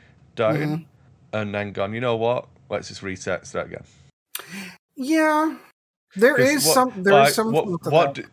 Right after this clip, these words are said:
Speaker 1: do, there's no, like, at that point, the game's done.
Speaker 2: Agreed.
Speaker 1: No one's
Speaker 2: Well, and it, it didn't hurt that every ship on the board, with the exception of one by turn two, was like, "Hey, Wedge, you've gotta die." And because of how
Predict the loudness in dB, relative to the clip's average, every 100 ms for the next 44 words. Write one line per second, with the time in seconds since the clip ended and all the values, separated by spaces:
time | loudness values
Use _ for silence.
0 | _ -18 -8 -6 -4 2 4 4 4 2
1 | 2 -4 -20 _ -20 -18 -4 -2 4 2
2 | 2 2 2 2 -6 -6 -6 -6 -8 -10
3 | -10 -20 _ _ _ _ -4 -2 -2 -6
4 | -10 0 4 4 6 8 6 4 2 4
5 | 4 2 4 4 4 2 0 2 0 2
6 | -2 0 0 0 -4 -2 -2 -2 -4 -2
7 | -2 -2 -4 -4 -4 -4 -2 0 -2 -2
8 | -6 -8 -10 -8 -6 -4 -4 -4 -8 -14
9 | -4 0 2 2 4 2 2 -8 -6 -6
10 | 0 0 0 -2 -2 -4 -8 -18 _ -2
11 | 0 -2 -2 -2 -2 -6 -4 -2 -2 -4